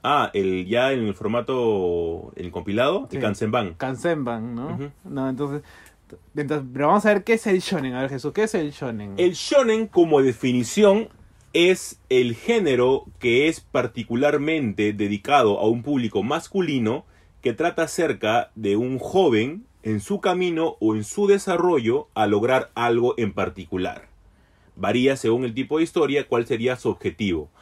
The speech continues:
Speaker 1: Pero en el camino, poco a poco va mejorando, se va encontrando a sí mismo, encuentra nuevos power-ups,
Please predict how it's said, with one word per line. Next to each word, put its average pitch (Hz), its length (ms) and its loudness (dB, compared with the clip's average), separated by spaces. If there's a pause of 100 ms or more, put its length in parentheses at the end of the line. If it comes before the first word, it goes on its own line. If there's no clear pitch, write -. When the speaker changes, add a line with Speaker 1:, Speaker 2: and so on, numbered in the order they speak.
(200)
Speaker 1:
Pero 180 200 4
en 185 100 2
el 202 100 -2
camino, 190 580 0
poco 160 220 -2
a 151 80 -2
poco 160 260 0
va 127 100 2
mejorando, 156 1000 0
se - 180 -4
va 107 60 4
encontrando 117 540 -2
a 110 40 0
sí 131 140 -8
mismo, 160 600 -2 (240)
encuentra 120 400 -2
nuevos 120 340 0 (160)
power-ups, 139 720 2